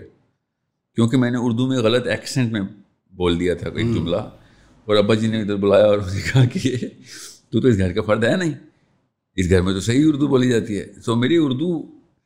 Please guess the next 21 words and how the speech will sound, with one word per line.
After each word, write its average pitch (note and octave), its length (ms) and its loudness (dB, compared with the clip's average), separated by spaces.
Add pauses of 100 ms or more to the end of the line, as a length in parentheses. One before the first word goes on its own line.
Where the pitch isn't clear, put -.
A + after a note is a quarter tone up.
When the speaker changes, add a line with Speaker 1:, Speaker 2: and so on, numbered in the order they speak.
(500)
Speaker 1:
اس - 460 -6 (100)
استاد G#2 420 2
نے A#2 80 -2
ڈیولپ G2+ 400 0
کی G#2+ 120 -6
ہے C3 60 -4
جس A#2+ 240 -10
نے A2+ 200 -4 (320)
ایک G2 100 -12
خاص G#2 340 -2
بحر G#2+ 300 2
کے D#2 100 -4
اندر F#2 320 -8
شاعری A2+ 300 -4
سکھائی E2 380 -4
ہے، - 120 -12 (640)
آ، E2 220 -4
پوری E2 260 -8
قوم D#2+ 260 -10
کو۔ A#2 280 -10
تو - 360 -8